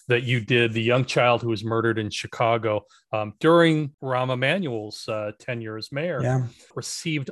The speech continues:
Speaker 1: a lot of attention, uh, and reaction. Race in this country is, is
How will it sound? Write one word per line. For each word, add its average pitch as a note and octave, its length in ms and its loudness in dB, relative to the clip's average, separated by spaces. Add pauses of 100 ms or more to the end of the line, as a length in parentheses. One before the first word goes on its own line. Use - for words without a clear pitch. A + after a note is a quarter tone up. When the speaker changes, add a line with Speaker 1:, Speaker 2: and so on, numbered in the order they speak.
(140)
Speaker 1:
a C#3 40 0
lot B2 720 2
of C3+ 220 -2 (120)
attention, A#2 840 -10 (360)
uh, A2 200 -4
and B2+ 200 -2
reaction. B2 640 0 (180)
Race C3+ 680 -4
in D3 220 -4
this C#3 200 -4
country C3+ 680 -6
is, A#2+ 520 -6
is - 460 -8